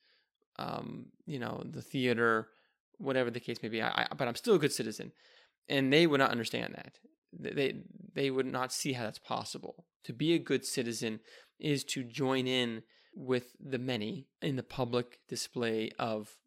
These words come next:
basically affection for the empire, for the spirit of the empire. And essentially, faith faith in the empire, faith in the power of man, the gen-, genius of the emperor, uh,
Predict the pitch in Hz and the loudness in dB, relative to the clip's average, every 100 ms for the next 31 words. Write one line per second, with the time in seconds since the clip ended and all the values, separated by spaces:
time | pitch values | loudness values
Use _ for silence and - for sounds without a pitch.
0 | _ 151 - 139 123 120 185 180 - - | _ 0 0 0 -4 -2 -2 -2 -10 -14
1 | _ _ _ _ - 139 120 117 120 127 | _ _ _ _ -4 0 2 2 0 2
2 | 143 147 123 - - _ _ - 120 113 | 2 0 -4 -6 -10 _ _ -6 -2 0
3 | 113 - _ - 127 - 170 113 - - | -2 -6 _ -6 -4 0 0 0 -2 -8
4 | 117 127 110 - - - _ _ - 143 | -8 -6 -6 -8 -16 -18 _ _ 2 4
5 | 135 127 127 - - _ - 156 262 - | 6 4 0 -10 -16 _ -6 2 2 4
6 | 123 123 123 160 160 147 170 - _ _ | 2 0 0 4 6 4 0 -14 _ _
7 | - 127 - 123 123 127 170 127 117 117 | 0 0 0 -2 2 2 2 0 -2 -2
8 | 113 - 127 127 117 - 131 120 120 110 | -4 0 0 -2 -6 -4 -2 0 0 0
9 | 117 135 117 113 - _ _ _ - 113 | -2 0 -2 -6 -12 _ _ _ -10 -6
10 | 139 135 127 120 151 147 135 123 120 143 | -2 0 -2 0 2 2 0 0 2 2
11 | 143 - 127 - - - - _ _ - | 0 -6 -6 -10 -20 -20 -20 _ _ -16
12 | - | -14